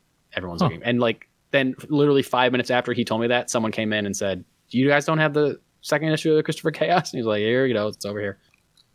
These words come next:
Speaker 1: Yeah, so weird.
Speaker 2: Weird.
Speaker 1: But it's out there.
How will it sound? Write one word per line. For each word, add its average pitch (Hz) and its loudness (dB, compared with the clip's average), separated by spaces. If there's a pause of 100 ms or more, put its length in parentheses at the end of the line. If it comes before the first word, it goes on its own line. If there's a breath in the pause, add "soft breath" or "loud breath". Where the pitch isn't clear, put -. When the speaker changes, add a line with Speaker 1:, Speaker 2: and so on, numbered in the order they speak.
(220)
Speaker 1:
Yeah, 95 -4 (280)
so 90 -4 (160)
weird. 95 0
Speaker 2:
Weird. 80 -2 (960)
Speaker 1:
But 180 -8
it's 196 -4
out 196 2
there. 123 0